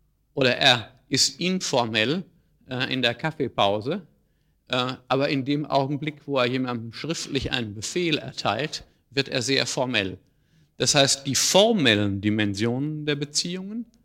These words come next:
betreffen eigentlich, äh, die, oder anders formuliert, wenn er formell wird, macht er klar, dass er jetzt sozusagen die,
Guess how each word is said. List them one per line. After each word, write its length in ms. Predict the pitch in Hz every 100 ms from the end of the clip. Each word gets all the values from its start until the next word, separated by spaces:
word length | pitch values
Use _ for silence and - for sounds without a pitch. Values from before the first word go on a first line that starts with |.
| _ _ _ _
betreffen 560 | 147 - 170 185 202 185
eigentlich, 720 | 156 160 180 165 170 - - - _ _ _ _ _
äh, 280 | 139 147 147 -
die, 640 | 120 123 180 196 - - - _ _ _ _
oder 220 | 120 127 -
anders 240 | 202 175
formuliert, 640 | - 135 117 107 117 190 -
wenn 140 | 139 139
er 120 | 123
formell 680 | - 208 214 180 117 113 104
wird, 220 | 143 -
macht 320 | 151 - -
er 120 | 135
klar, 460 | - 123 113 175 - _ _ _ -
dass 220 | 139 -
er 160 | - 123
jetzt 500 | 113 165 - - -
sozusagen 640 | 160 151 165 156 151 147 _ _ _ _ _ -
die, 480 | 117 131 139 -